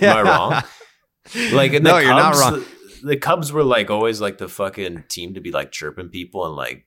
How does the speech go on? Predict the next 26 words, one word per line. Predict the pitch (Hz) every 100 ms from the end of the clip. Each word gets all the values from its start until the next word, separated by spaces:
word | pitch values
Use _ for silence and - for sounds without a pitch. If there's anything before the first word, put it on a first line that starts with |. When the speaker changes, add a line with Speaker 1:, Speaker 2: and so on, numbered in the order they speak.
| _
Speaker 1:
doing | 85 80 76 69
stupid | - - 71 71 92
shit. | - 101 113 -
And | 82
then | 87
he | 82
gets | 80 85
the | -
Yankees | 78 73 76 104
and | 69
he's, | 76 -
like, | 62 64 - _ _ _ _ _ _ _ _ -
just, | - 78 -
like, | - 50 _ - -
hanging | 80 78
out. | 80 87 -
Speaker 2:
Another | 73 80 82 87
guy. | 90 78 - _ _
He's, | _ 90 82 87
he | 92
was | 92 92
cor-, | - 113
he | 104
was | 107
corporate | 101 - 113 113 107
Anthony. | 120 110 101